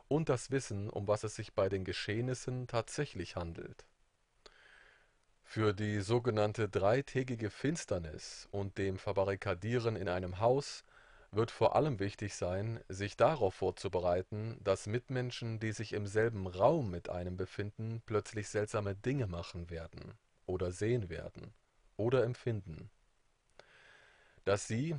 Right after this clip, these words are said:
oder man selbst glaubt, die anderen täten böse Dinge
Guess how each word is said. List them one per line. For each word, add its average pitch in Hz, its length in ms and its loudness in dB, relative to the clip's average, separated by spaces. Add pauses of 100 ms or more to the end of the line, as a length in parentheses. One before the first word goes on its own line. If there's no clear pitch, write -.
(120)
oder 104 200 2
man 92 200 -2
selbst 107 340 2
glaubt, - 560 -2 (100)
die 101 180 -4
anderen 131 680 0
täten 110 420 0
böse 113 320 -2
Dinge 113 500 -2